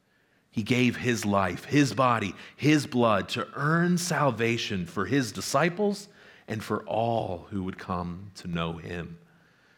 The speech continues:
Here in this meal, he's giving them a picture, an acted parable, a visible symbol of what's going to happen,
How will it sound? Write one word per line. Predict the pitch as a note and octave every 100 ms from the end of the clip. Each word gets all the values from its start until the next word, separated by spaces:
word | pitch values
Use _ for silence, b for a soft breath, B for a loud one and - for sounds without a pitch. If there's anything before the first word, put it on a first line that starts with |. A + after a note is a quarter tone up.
| b b b b b -
Here | - E3+ D#3 C#3
in | A#2+
this | A2+ -
meal, | A#2+ D#3 C#3 A#2+
he's | A#2+ A#2+
giving | D#3+ D#3 C#3+
them | C3 A#2
a | A2
picture, | - - D#3+ - - F2+ E2
an | D2 F2+
acted | - D3 E3 - C#3 -
parable, | C3+ B2 G#2 F#2+ F#2+ F#2+
a |
visible | G2+ G3 F#3 F3 E3+
symbol | - - F#3+ F3 A#2 G#2
of | F2+
what's | D#3+ E3 -
going | C#3+ B2
to | G#2
happen, | A2 G2+ - E2